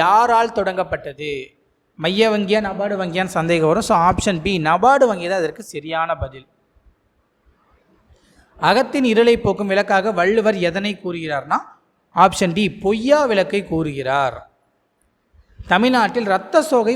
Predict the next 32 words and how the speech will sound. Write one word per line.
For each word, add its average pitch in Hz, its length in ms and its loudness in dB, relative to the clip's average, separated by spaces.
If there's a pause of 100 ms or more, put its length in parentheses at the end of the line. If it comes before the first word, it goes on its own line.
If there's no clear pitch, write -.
(120)
முக-, 220 300 0 (360)
முக்த் - 280 -2 (120)
பாரத் 196 320 0
திட்டம் 160 320 -8 (140)
எந்த 247 140 -2 (100)
ஆண்டு 185 200 -8
தொடங்கப்பட்டது? 156 500 -14 (480)
தமிழ்நாட்டில் 202 520 0
ரத்த 165 360 0
சோகை 214 220 0 (120)
முக்த் 214 340 -2
பாரத் 180 280 0
திட்டம் 151 340 -8
எந்த 196 220 -6
ஆண்டு 180 180 -2
தொடங்கப்பட்டதுன்னா, 160 520 -6 (120)
ஆப்ஷன் 180 300 -6
சி, 202 180 -4
ரெண்டாயிரத்தி 196 480 0 (100)
பதினெட்டு. 165 420 -4 (1120)
ஜப்பான் 202 440 4
பன்னாட்டு 247 440 0 (100)
கூட்டுறவு 233 380 0 (100)
முகமை 214 340 0
நிதியுதவியுடன் 185 640 0
செயல்படும் 208 480 0
தமிழ்நாடு 202 420 0
நகர்ப்புற 180 380 -6
சுகாதார 175 380 0
திட்டத்தின் 160 400 -12
செயலாக்க 190 440 -4
காலம் 170 240 -4